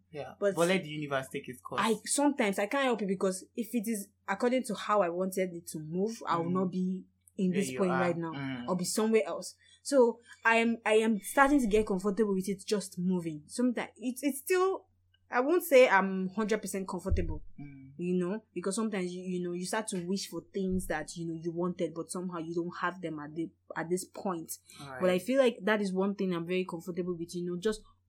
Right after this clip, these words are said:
Speaker 2: owning stuff.
Speaker 1: Yeah.
Speaker 2: Owning things and just,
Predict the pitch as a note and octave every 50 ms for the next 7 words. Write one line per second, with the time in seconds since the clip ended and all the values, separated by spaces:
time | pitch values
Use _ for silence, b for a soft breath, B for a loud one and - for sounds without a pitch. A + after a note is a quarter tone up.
0 | _ - C4+ C4+ C4+ C4 C#4 C4+ C4+ B3+ B3+ - - - B3 G3 - - - -
1 | _ _ _ - - - _ - - - _ _ _ _ _ _ - - C#3+ D3
2 | C#3+ C3 B2+ B2 - A#3+ B3+ B3+ C4 C4+ B3+ B3 B3 - A#3 G#3 F#3+ F3+ E3+ -
3 | F3 F3 F3 F3+ G3 F#3 -